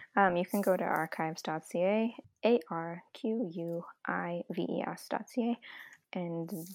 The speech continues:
there you can see the digital exhibits online, and you can search the online collections portal, and you can also submit a reference request, and you can, you know, send me an email, see what's going on.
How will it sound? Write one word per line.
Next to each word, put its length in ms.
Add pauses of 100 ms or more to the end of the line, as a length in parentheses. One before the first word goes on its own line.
there 280
you 220
can 240
see 560
the 80
digital 460 (180)
exhibits 560
online, 560
and 160
you 100
can 280
search 440
the 100 (220)
online 380
collections 500
portal, 540 (460)
and 160
you 80
can 160
also 280
submit 440
a 80
reference 440
request, 600
and 180
you 80 (100)
can, 300 (420)
you 80
know, 160 (160)
send 400
me 140
an 80
email, 500 (200)
see 180
what's 240
going 320
on. 320